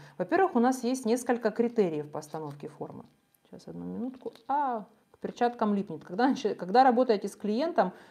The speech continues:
лучше работать без перчаток. Формы очень липучие. Первый критерий. Смотрите, у меня ногти имеют такой неплохой продольный изгиб. И первый критерий — это наивысшая точка на ногтевой пластине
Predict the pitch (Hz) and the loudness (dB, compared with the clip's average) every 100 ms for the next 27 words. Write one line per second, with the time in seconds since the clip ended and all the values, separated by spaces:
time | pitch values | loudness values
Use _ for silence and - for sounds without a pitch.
0 | - 285 285 196 185 214 175 180 190 - | -6 -2 2 2 2 0 0 -4 -6 -10
1 | - 156 147 - - 220 220 190 - 196 | -10 -6 -6 -8 -4 2 2 2 0 0
2 | 196 - 151 147 - 135 - - _ - | 0 -4 -10 -10 -12 -14 -14 -18 _ -20
3 | - - - - 294 269 220 214 202 - | -20 -20 -12 0 4 6 6 4 -2 0
4 | 175 151 131 - 208 226 - - 180 190 | 0 0 -4 -4 -2 -2 -2 -4 -2 0
5 | 226 320 302 208 185 - 247 285 - - | 2 4 4 4 2 -4 -4 -4 -6 -18
6 | - - 185 196 233 285 - - _ _ | -18 -4 0 2 2 0 -6 -20 _ _
7 | _ _ _ _ - - 190 220 240 - | _ _ _ _ -10 -2 0 2 4 2
8 | - 262 277 208 180 190 208 196 185 - | 4 -2 0 0 2 2 0 0 -4 -10
9 | _ _ - 190 180 156 147 - - _ | _ _ -8 -6 -6 -8 -12 -14 -20 _
10 | _ _ 240 240 240 240 190 185 214 190 | _ _ -4 -2 4 4 4 -2 -4 -4
11 | 233 294 311 139 - - - - 214 208 | 0 0 0 -2 -6 -18 -20 -4 2 2
12 | 208 151 180 220 220 285 320 - 254 247 | 0 -2 2 2 2 2 0 2 2 2
13 | 247 220 170 - 156 185 220 220 - 196 | 2 0 0 -4 -6 -4 -4 -4 -4 0
14 | 247 254 285 269 - 180 156 175 | 0 0 -2 -4 -12 -10 -8 -10